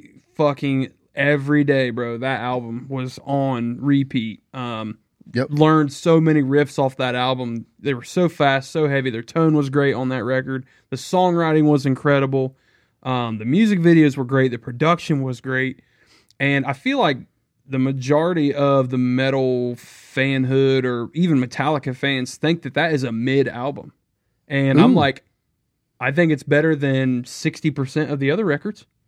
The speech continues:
Speaker 2: It's, like, top two to three of mine.
Speaker 1: So let's real quick run through that. Where
Speaker 2: Okay.
Speaker 1: would you have that? 'Cause I'll go, uh, for me,
Speaker 2: Yeah.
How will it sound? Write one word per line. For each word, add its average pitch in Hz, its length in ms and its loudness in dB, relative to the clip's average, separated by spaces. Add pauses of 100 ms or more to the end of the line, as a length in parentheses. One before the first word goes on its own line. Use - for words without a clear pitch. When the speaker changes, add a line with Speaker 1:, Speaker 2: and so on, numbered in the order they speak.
(1080)
Speaker 2:
It's, 196 220 2
like, 254 240 2
top 175 320 -2
two 185 200 0
to 147 100 -2
three 165 340 -2
of 110 100 -2
mine. 104 360 -2
Speaker 1:
So 160 560 6
let's 175 240 2
real 202 120 6
quick 214 240 2
run 170 220 0
through 214 180 -4
that. - 220 -12 (300)
Where 143 180 6
Speaker 2:
Okay. 196 80 10
Speaker 1:
would 180 120 6
you 190 180 2
have 202 260 -2
that? 113 300 -8 (180)
'Cause 165 180 0 (720)
I'll 170 140 4
go, 214 180 2
uh, 170 140 -6
for - 180 -4
me, 151 340 2 (160)
Speaker 2:
Yeah. 156 260 4